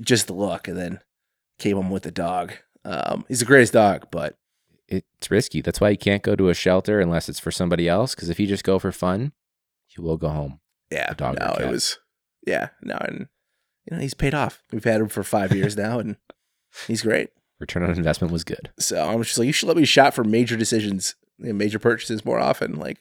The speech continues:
Speaker 2: Yeah.
Speaker 1: I'm clearly good at it." Um, th-, that's the only sample that I have where I j-, bought something major by myself, but
Speaker 2: It's pretty major, too. A life form.
Speaker 1: Yeah, exactly.
Speaker 2: Literally.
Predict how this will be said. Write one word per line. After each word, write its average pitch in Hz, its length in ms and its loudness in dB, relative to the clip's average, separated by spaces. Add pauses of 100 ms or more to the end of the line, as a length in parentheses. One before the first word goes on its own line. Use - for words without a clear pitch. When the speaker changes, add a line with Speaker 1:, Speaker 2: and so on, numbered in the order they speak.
Speaker 2:
Yeah. 85 180 0
Speaker 1:
I'm - 60 -2
clearly 151 320 6
good 110 180 0
at - 140 -4
it." - 140 -12 (420)
Um, 98 500 -2 (1300)
th-, 104 260 -8
that's 113 200 0
the 110 140 0
only 101 460 -2 (400)
sample 98 380 0
that 87 120 -4
I 85 80 -4
have 98 460 -2
where 92 140 -2
I - 40 0
j-, - 140 -14 (340)
bought 98 180 2
something 98 380 -4 (140)
major 101 320 -2
by 95 160 -2
myself, - 540 -4
but - 220 -6 (120)
Speaker 2:
It's - 100 -18
pretty - 200 -6
major, 113 240 2
too. 98 260 -2
A 92 80 -4
life 98 280 -2
form. - 280 -8 (180)
Speaker 1:
Yeah, 131 100 -2
exactly. 107 360 -4
Speaker 2:
Literally. - 260 -4